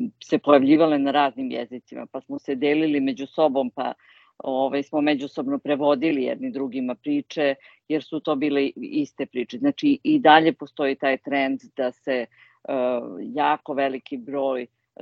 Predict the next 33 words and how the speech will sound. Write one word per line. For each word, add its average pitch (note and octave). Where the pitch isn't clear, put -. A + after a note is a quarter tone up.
tih D3+
lažnih D3
informacija, C#3
e, C3
širi D3+
očigledno D3
iz, A#2
iz C3+
jednog C#3+
centra, D3
pa C3+
onda C3+
svetom C3+
na B2+
raznim B2+
jezicima C#3+
i F3+
to F3
u E3+
razmacima D3+
od, C#3
recimo, C#3+
dva C#3
do C3+
tri C#3+
dana. B2+
Znači, C3
kad C3
biste C#3
pogledali D3+
sada D3+
našu C#3+
produkciju, D3